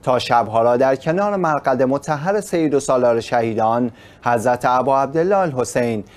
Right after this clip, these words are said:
و حضرت ابوالفضل العباس علیهم السلام تا صبح به عبادت و ران-، راز و نیاز بپردازند. به رغم وجود ویروس کرونا، اما پروتکل‌های بهداشتی در اطراف حرم مطهر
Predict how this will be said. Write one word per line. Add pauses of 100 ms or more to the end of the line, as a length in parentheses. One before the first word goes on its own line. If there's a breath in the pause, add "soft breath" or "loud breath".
(160 loud breath)
و
حضرت
ابوالفضل
العباس
علیهم
السلام (320 loud breath)
تا
صبح
به (120)
عبادت
و
ران-،
راز
و
نیاز
بپردازند. (720)
به
رغم
وجود
ویروس
کرونا، (260 loud breath)
اما
پروتکل‌های
بهداشتی
در
اطراف
حرم
مطهر